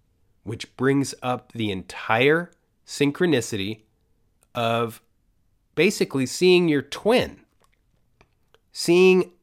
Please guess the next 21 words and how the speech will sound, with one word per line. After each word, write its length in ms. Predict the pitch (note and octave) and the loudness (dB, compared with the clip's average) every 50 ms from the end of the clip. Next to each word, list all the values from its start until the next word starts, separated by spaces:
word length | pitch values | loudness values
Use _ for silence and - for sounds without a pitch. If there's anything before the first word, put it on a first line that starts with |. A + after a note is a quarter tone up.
| _ _ | _ _
a 140 | - C#3+ C#3 | 0 0 0
doppelganger 1000 | B2+ - E3 E3+ A3 B3+ - D#3+ B2+ B2+ A#2+ A2 G2+ F#2+ F#2 G2 G#2 A#2 - _ _ _ _ _ _ _ | 2 4 4 4 4 2 2 0 0 0 0 -2 -2 -2 -4 -4 -4 -6 -6 _ _ _ _ _ _ _
in 160 | C#3 D3 D#3 | 2 2 2
the 60 | D#3+ | 2
same 340 | D3+ - - B2 A#2 A#2+ A#2 | 0 -2 -2 -2 -2 -4 -6
timeline, 640 | - - - G3 G#3+ G#3 F3+ A#2 E2+ - - - - _ _ _ _ _ _ _ _ _ _ _ _ _ _ | -6 -4 -2 -2 0 0 -2 -2 -4 -6 -10 -16 -20 _ _ _ _ _ _ _ _ _ _ _ _ _ _
and 220 | - F#3 G#3+ G#3+ G3 | -2 0 0 0 0
the 120 | E3+ D#3+ | 0 0
effects 440 | D#3 - - - G3 E3+ - - - | 0 0 2 2 2 2 0 -4 -6
that 140 | D3 B2 - | -6 0 0
this 200 | D3 C3+ - - | -2 -2 0 -2
may 140 | B2+ A#2 G#2+ | -2 -2 -2
cause. 420 | - - D#3+ D3 G2 - - - - - - - - _ _ _ _ | -2 0 0 0 0 -2 -6 -14 -20 -20 -20 -20 -20 _ _ _ _
Doppelgangers 880 | F3 F3 G#3 C4 C4 - E3 D3 - B2 G#2 G#2 G#2 G2+ G#2+ A2 - | 6 8 8 6 6 4 2 4 4 2 0 0 0 0 0 -2 -2
have 160 | - B2 A2+ A2+ | -6 -8 -8 -6
long 400 | A#2 C#3 E3+ G3 G#3 G#3 G3+ D#3+ | -4 -2 0 0 2 2 0 0
been 340 | - E3+ F3 F3+ E3 C3+ | 2 2 4 4 4 2
a 60 | A2 F#2 | 2 0
mysterious 840 | F#2 F2+ - - - - - D#3 D#3+ E3+ F3 F3 F3 F3+ - - | -4 -6 -6 -6 -8 -4 0 0 2 2 2 2 0 0 -4 -6
consequence 960 | - - - - F3 G3 A3 G#3 - C#3+ - - A2+ F#2 F2+ F#2+ - - - - _ _ _ _ _ _ _ _ _ _ _ _ _ _ | -10 -6 0 2 2 2 2 0 -2 -4 -2 -2 -4 -4 -4 -6 -10 -12 -14 -14 _ _ _ _ _ _ _ _ _ _ _ _ _ _
of 420 | - B2+ C3 C3 B2+ B2 A#2 A2+ | 0 2 4 4 4 4 2 -2